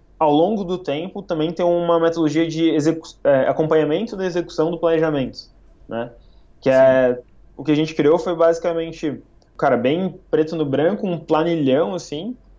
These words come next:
Speaker 1: que eu dizia, cara, quantos leads eu tenho previsto pra receber do marketing, qual que é a minha eficiência esperada, qual que são as margens que eu quero trabalhar, ou seja, o que que eu vou tentar conversar com o marketing pra pedir um pouco mais de leads, ou o que que eu vou ter um pouquinho de excesso de gente em alguns momentos pra,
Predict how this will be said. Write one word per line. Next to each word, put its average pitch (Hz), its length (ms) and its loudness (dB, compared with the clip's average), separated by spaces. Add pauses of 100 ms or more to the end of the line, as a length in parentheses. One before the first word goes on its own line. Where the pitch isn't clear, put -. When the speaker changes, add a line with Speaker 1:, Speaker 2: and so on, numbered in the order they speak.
Speaker 1:
que - 80 -2
eu 160 60 4
dizia, 147 300 2
cara, 151 200 0
quantos 151 280 -2
leads 165 200 -4
eu 175 80 -2
tenho 170 160 -6
previsto 160 480 -4
pra 165 120 2
receber 151 260 -6
do 143 100 -6
marketing, 160 500 -6
qual 165 140 0
que 165 80 -2
é - 20 -4
a - 20 -4
minha 170 80 -2
eficiência 160 320 -6
esperada, 180 760 -2 (320)
qual 160 140 2
que 160 80 -4
são 170 140 2
as 147 80 0
margens 170 500 0
que - 80 -6
eu 165 80 0
quero 160 240 2
trabalhar, 151 600 0 (280)
ou 139 80 -8
seja, 139 220 0
o - 20 -10
que 156 160 -6
que 160 80 -4
eu 165 60 0
vou 170 100 2
tentar 160 480 2 (220)
conversar 156 380 0
com 180 80 -10
o 156 40 -6
marketing 156 320 -4
pra 143 380 2 (320)
pedir 143 240 -6
um 196 60 -4
pouco 180 200 -2
mais 156 220 2
de 135 80 -4
leads, 190 520 -4 (120)
ou 156 100 0
o - 20 2
que 160 80 -2
que 156 80 -2
eu 165 60 0
vou 165 100 0
ter 165 120 0
um 165 80 -2
pouquinho 165 260 -4
de 156 80 0
excesso 160 460 0
de 151 100 -4
gente 156 380 -6
em 180 40 0
alguns 160 200 2
momentos 156 480 0
pra, - 440 2